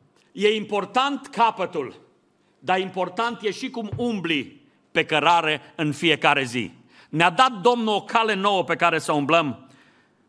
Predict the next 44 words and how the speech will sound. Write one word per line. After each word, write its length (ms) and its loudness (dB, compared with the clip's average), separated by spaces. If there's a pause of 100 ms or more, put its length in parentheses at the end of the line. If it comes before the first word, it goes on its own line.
(1040)
Vă 100 -2
rog 160 0
să 140 -6
țineți 420 -8
cont 220 -6
de 60 -6
asta 380 -10 (220)
de-a 200 -2
lungul 380 -4
anului 580 -4 (480)
două 260 -2
mii 180 -4
douăzeci 420 -6
și 120 -10
unu. 280 -10 (520)
Țineți 360 -4
cont, 360 -6 (220)
ne-a 180 -2
dat 160 -2
Dumnezeu 440 -2
o 60 -4
cale 280 -4
nouă. 380 -2 (300)
Frate 340 0
Emil, 460 -4
iartă-mă 440 -2
că 140 -4
nu 140 0
te-am 320 -4
provocat 460 -4
la 100 -4
asta, 240 -4
dar 300 -8
cântarea 560 -4
Pe 180 -8
calea 280 -4
îngustă 480 -8
e 120 -4
luptă, 440 -6
o 80 -6
știm 280 -12
toți, 380 -14
nu-i 100 -8
așa? 320 -12